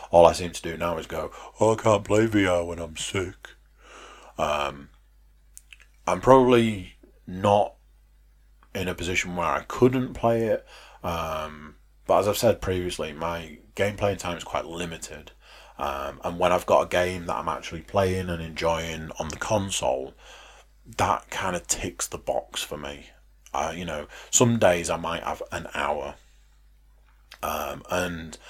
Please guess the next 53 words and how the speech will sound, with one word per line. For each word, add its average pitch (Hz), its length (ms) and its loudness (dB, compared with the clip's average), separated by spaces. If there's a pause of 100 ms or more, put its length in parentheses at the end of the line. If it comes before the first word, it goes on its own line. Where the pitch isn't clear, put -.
(260)
I - 80 2
don't 98 180 10
like 92 180 4
to - 60 -12
go 90 100 -2
and 82 80 -4
play 85 180 -4
V 80 160 -8
R 78 200 -6
late 76 260 -8
at 71 160 -16
night 73 420 -8 (100)
'cause - 320 -12
I 73 160 -6
have 71 140 -10
to - 80 -16
go, 73 360 -12 (400)
I - 60 -6
have 87 60 -4
to 80 100 -6
go 76 60 -4
downstairs 76 960 -6
and 71 180 -14
be 71 140 -10
in 71 80 -12
the 71 60 -16
dining 69 400 -10
room, 71 200 -12
and 80 80 -12
you, 90 100 -10
you 101 260 -12
can 107 180 -10
guarantee 90 560 2
that 71 180 -6 (160)
a 73 120 -6
cat - 440 -6
will 80 160 -8
ultimately 78 720 -10
attack - 500 -10
me 73 160 -12
when 73 140 -12
I 73 60 -10
can't - 360 -12
see - 380 -4
it, 78 60 -8
or 71 180 -2
I'll 76 220 -2
kick - 320 -4
it, 85 100 -2
or 67 180 -2
whatever. 69 640 -4 (320)
It's 107 200 0
just, 95 220 2